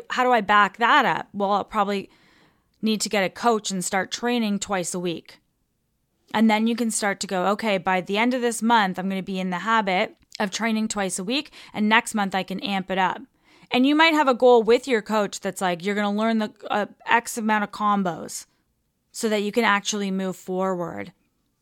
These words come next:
and progress towards that big goal." So how can you make your goal look small?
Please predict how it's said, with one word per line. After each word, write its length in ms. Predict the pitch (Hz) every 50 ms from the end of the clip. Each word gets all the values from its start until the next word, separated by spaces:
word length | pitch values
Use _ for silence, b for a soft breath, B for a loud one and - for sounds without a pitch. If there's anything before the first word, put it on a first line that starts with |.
| _ _ _ -
and 180 | - 202 196 180
progress 880 | - 196 190 175 - 202 247 285 262 196 180 175 185 180 - - - _ _ -
towards 480 | - 214 202 185 190 190 190 170 165
that 280 | - 180 170 165 _ -
big 240 | 175 165 165 - -
goal." 360 | - 180 - - - - - _ _ b b b b b
So 180 | - - 269
how 220 | 254 - 285 285 311
can 180 | 311 320 330
you 120 | 339 339 311
make 240 | 262 233 233 233
your 100 | 240 226
goal 260 | 202 - 196 185 180 175
look 160 | 180 175 -
small? 440 | - - 185 180 165 - - 180